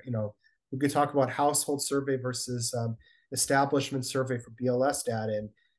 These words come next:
you know, you and I could talk for an hour. I, I'd have a good time. It, as horrible as that <laughs> sounds, that what you see is really what you get. I really am just that boring and driven.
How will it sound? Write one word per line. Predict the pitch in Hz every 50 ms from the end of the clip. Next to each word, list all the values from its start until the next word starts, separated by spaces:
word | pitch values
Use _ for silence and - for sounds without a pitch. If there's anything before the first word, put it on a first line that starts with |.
| _ _ _ -
you | 123 117
know, | 110 113 120 113
you | 127 127 139
and | 143 139
I | 139 135
could | - 135
talk | 131 - 135 135 131 -
for | 135 123
an | 120 120
hour. | 127 143 147 143 131 120
I, | 110 110 104 - 120
I'd | 123
have | 127 127 120
a | 123
good | 120 - 123 120 -
time. | - 135 131 123
It, | 110 - _
as | - - - -
horrible | 135 135 139 127 127 127
as | 123 120 123
that | 120 110
<laughs> | -
sounds, | - - - - - - 143 139 120 113 - - - - - - - - -
that | 135 135 135 - - - _ -
what | 147 160 202 202
you | 196
see | 180 - - 214 208
is | 190 151
really | 131 135 156 170 170 165
what | 160 156 151 143 147
you | 143
get. | 139 156 156 135
I | 127 123
really | 131 131 135 151 156 156 151 139
am | 143 143 147 147 139 123
just | - 147 139 - - - -
that | 135 135 139 139 131 - -
boring | - 120 127 131 135 131 127 127
and | 120 113
driven. | 117 127 139 139 123 92 87 -